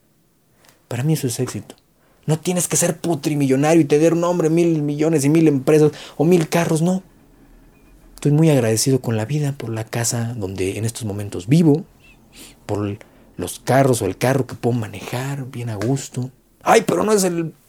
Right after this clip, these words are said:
Mercedes más, uh, carísimo del año y no sé qué". Y yo me siento súper bien con mi carro. Así tuviera un bocho, en ese carro me siento bien. ¿Por qué? Porque para mí no estoy pensando en eso, ¿te das cuenta?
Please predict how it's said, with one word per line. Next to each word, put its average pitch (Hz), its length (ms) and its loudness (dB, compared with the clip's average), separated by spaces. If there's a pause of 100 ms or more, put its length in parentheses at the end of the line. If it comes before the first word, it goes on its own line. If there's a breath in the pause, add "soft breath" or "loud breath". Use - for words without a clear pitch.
(140)
Mercedes 190 600 2
más, - 720 -2
uh, 147 720 -6
carísimo 170 540 2
del 147 560 4
año 165 240 4
y 151 40 4
no 151 80 2
sé 143 120 -4
qué". 147 180 0 (320 loud breath)
Y 214 220 2 (960)
yo 135 100 0
me 135 80 4
siento 135 360 -2
súper 110 420 -4
bien 120 200 0
con 113 140 -6
mi 98 80 -10
carro. 104 320 -8
Así 98 140 -4
tuviera 120 260 2
un 120 120 0 (480 soft breath)
bocho, 131 500 2 (560)
en 127 140 -6
ese - 160 -8
carro 117 260 -4
me 107 100 -4
siento 107 280 -8
bien. 104 240 -8 (880 soft breath)
¿Por 113 160 -2
qué? 139 140 4
Porque 139 260 2
para 113 180 2
mí 175 240 4 (260 soft breath)
no - 40 -2
estoy 160 180 0
pensando 190 420 4
en 180 80 6
eso, 202 220 4
¿te - 100 0
das 143 140 6
cuenta? 151 360 4